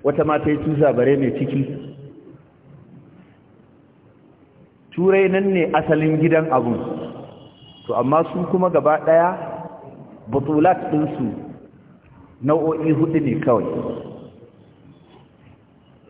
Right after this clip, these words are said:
Nau'o'i huɗu ne kawai. Amma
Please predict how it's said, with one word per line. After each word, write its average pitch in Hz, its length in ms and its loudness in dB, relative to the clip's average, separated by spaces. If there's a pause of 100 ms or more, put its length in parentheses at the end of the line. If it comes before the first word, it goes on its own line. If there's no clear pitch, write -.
(160)
Nau'o'i 139 400 2
huɗu 139 260 0
ne 120 140 2
kawai. 98 280 0 (1300)
Amma 143 360 2